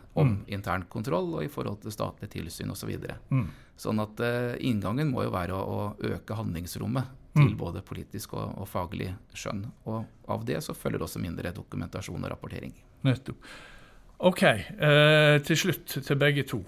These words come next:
Speaker 2: Eh, når Stortinget da har, nå sier at regjeringen skal legge til rette for dette og komme med forslag til Stortinget, senest i forbindelse med statsbudsjettet for tjue tjuetre, hvilket altså vil si, eh, til høsten, eh,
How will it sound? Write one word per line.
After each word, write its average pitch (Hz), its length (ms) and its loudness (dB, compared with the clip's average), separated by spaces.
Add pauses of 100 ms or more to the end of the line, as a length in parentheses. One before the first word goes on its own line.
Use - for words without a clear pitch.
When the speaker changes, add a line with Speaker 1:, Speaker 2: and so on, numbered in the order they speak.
(160)
Speaker 2:
Eh, 139 320 4
når 147 160 4
Stortinget 143 800 2
da 120 340 6
har, 127 380 2
nå 135 120 0
sier 131 280 2
at 120 100 -6
regjeringen 110 560 2
skal 120 240 0
legge 113 240 0
til 120 160 2
rette 127 320 0
for 117 240 -4
dette 123 480 -2
og 147 160 0
komme 127 320 0
med 110 260 -2
forslag 110 400 -4
til - 120 -8
Stortinget, 117 520 -4 (160)
senest 123 760 4
i 139 40 0
forbindelse 123 600 0
med 123 400 0
statsbudsjettet 117 640 -2
for 123 80 -2
tjue 113 240 -4
tjuetre, 131 380 4 (420)
hvilket 127 260 2
altså 127 260 -2
vil 123 100 0
si, 123 260 0
eh, 117 1400 -2 (240)
til 123 160 0
høsten, 170 400 4 (160)
eh, 131 320 2